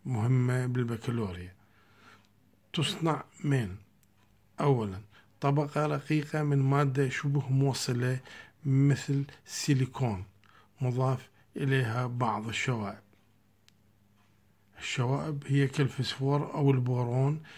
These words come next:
بنسبة معينة للحصول على تراكيب تحول الطاقة الضوئية إلى طاقة كهربائية.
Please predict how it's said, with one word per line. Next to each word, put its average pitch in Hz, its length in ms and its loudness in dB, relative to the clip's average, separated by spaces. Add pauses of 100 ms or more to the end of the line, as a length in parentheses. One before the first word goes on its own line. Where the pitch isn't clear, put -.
(240)
بنسبة 139 440 4
معينة 131 800 2 (340)
للحصول 131 600 0
على 135 320 0
تراكيب 131 760 0 (1080)
تحول 127 480 2
الطاقة 135 420 -2
الضوئية 139 760 0
إلى 123 180 -4
طاقة 120 420 -10
كهربائية. 117 880 -6